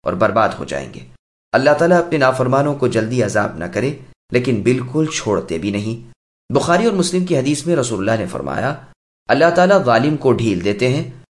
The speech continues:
لیکن جب اس کی پکڑ نازل ہوتی ہے تو پھر کوئی چائے پناہ باقی نہیں رہتی۔" یہ فرما کر رسول اللہ صلی اللہ علیہ وسلم نے سورہ ہود کی آیت نمبر ایک سو دو،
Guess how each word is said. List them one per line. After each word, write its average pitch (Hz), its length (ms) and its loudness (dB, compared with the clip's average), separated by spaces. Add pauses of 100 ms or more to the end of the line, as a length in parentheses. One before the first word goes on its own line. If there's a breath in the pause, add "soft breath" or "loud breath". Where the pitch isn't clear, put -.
(120)
لیکن 135 280 2
جب 160 200 4
اس 175 140 2
کی 175 160 0
پکڑ 147 320 2
نازل 131 340 2
ہوتی 120 400 0
ہے 139 120 0
تو 131 100 -6
پھر 127 260 -2
کوئی 147 420 0
چائے 107 280 2
پناہ 90 460 -2
باقی 90 340 -2
نہیں 98 180 -6
رہتی۔" 107 380 -6 (920)
یہ 156 220 4
فرما 165 260 4
کر 165 180 0
رسول 127 260 -2
اللہ 131 240 2
صلی 110 200 -2
اللہ 95 160 2
علیہ 101 180 0
وسلم 95 400 -2
نے 139 120 -2
سورہ 127 300 -2
ہود 127 300 -4
کی 135 140 0
آیت 98 200 -2
نمبر 87 180 -4
ایک - 120 -6
سو - 140 -8
دو، 131 300 -2